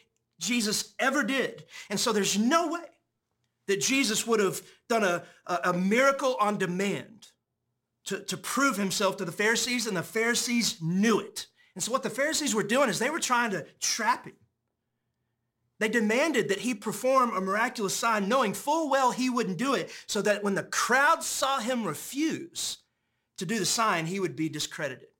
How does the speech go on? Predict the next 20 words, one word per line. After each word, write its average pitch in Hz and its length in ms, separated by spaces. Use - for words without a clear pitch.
<clears throat> 202 200
Well, 156 100
Jesus 190 320
knew 185 140
their 214 140
hearts. 143 460
He 170 120
knew 190 180
that 202 120
they 196 140
hated 185 280
him. 202 280
He 190 80
knew 214 140
they 196 100
were 170 100
trying 196 300
to 175 40
discredit 202 540
him. 233 160